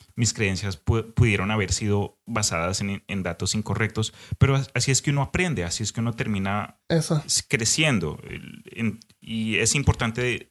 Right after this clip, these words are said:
Speaker 1: ap-, reconocer cuando las creencias propias pueden estar basadas en algo que,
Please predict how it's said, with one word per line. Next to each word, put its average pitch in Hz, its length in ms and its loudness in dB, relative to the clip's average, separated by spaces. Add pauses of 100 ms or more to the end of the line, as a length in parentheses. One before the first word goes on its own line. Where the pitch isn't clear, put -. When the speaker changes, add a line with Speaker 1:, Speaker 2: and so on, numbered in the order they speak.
(140)
Speaker 1:
ap-, - 260 -4 (280)
reconocer 120 760 0
cuando 127 460 2
las 107 260 -2
creencias 95 420 -4
propias 110 460 0 (220)
pueden 113 260 4
estar 101 240 -2
basadas 101 560 0 (400)
en 107 160 0
algo 92 380 0
que, 92 1200 -2